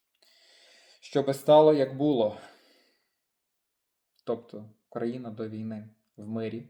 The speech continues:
в добрі. Навіть не так, як було до двадцять другого ще року, а до чотирнадцятого.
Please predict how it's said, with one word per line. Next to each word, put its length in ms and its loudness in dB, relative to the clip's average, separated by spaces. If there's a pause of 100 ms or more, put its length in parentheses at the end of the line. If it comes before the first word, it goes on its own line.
(800)
в 100 -20
добрі. 380 -6 (4000)
Навіть 380 -6
не 80 -8
так, 240 0
як 120 -10
було 220 -8
до 120 -4
двадцять 420 -6
другого 380 -10
ще 240 -14
року, 400 -14
а 180 -6
до 260 -8
чотирнадцятого. 880 -12